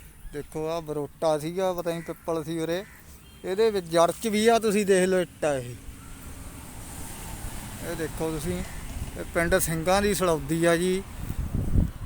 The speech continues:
ਬਾਬਾ ਆਲੀ ਸਿੰਘ ਮਾਨ ਅਤੇ ਬਾਬੀ, ਬਾਬਾ ਮਾਲੀ ਸਿੰਘ ਮਾਨ, ਜਿਹੜੇ ਬੰਦਾ ਸਿੰਘ ਬਹਾਦਰ ਦੇ ਨਾਲ ਸਰਹੰਦ ਦੀ ਇੱਟ ਨਾਲ ਇੱਟ ਖੜਕਾਈ ਤੀ ਤੇ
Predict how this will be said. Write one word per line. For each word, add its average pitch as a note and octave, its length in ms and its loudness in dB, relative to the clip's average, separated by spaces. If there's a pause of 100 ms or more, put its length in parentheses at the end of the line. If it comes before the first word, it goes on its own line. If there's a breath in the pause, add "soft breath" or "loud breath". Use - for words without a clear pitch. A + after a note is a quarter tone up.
(380)
ਬਾਬਾ D#3 640 6
ਆਲੀ F3+ 380 4
ਸਿੰਘ G3+ 280 4
ਮਾਨ F#3 460 6
ਅਤੇ G3+ 200 4
ਬਾਬੀ, F3+ 380 4
ਬਾਬਾ F3 600 6
ਮਾਲੀ F3 420 4
ਸਿੰਘ F3+ 240 2
ਮਾਨ, E3+ 640 2 (380 loud breath)
ਜਿਹੜੇ F3+ 260 4
ਬੰਦਾ E3 420 6
ਸਿੰਘ G3 260 4
ਬਹਾਦਰ F3+ 800 8 (580 loud breath)
ਦੇ E3+ 220 2
ਨਾਲ F3 520 6 (480)
ਸਰਹੰਦ F3 480 4
ਦੀ G3+ 360 4
ਇੱਟ G3 240 0
ਨਾਲ G3+ 180 4
ਇੱਟ F#3 240 -2
ਖੜਕਾਈ E3+ 480 4
ਤੀ F#3+ 280 0 (760)
ਤੇ F3 480 4